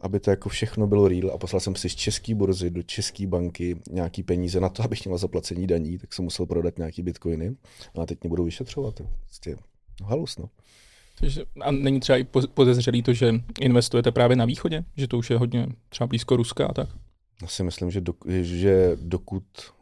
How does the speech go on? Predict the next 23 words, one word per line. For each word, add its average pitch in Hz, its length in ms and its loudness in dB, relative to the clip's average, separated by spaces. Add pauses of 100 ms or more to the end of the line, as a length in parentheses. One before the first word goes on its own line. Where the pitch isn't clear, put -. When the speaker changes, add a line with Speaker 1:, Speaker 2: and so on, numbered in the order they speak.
(160)
Speaker 1:
<laughs> - 500 -6
si - 100 -6
myslím, 117 160 -2
že 147 80 0
když 139 100 -2
ty 143 100 -4
peníze 123 340 2
dá-, 113 260 4
ale 107 180 -2
vlastně 120 300 -2
ne. 127 160 -4 (360)
Teď - 120 -2
jsme 127 160 4
investovali 117 360 6
do 113 60 8
jednoho 110 220 6
startupu, 107 440 -2
který 101 340 2
je, 101 540 6 (300)
eh, 87 40 2
na 90 80 0
Kypru 90 460 -2 (440)
a, 87 380 4